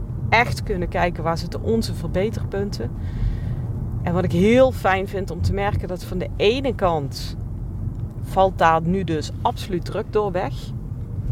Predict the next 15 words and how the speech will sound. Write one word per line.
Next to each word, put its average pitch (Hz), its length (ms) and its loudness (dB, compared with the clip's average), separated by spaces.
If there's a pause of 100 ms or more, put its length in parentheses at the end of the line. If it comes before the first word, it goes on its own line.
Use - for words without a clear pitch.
(640)
Maar 170 300 4
de 185 80 0
wereld 208 480 2
is - 200 -2
ook - 120 0 (100)
niet - 200 -6
meer 185 200 0
zo 175 200 -2
heel 170 520 4
erg - 500 -4 (260)
veranderd. 139 920 0 (180)
Ehm, 156 760 2 (1120)
en 190 120 4
dat 175 220 0
komt 226 260 4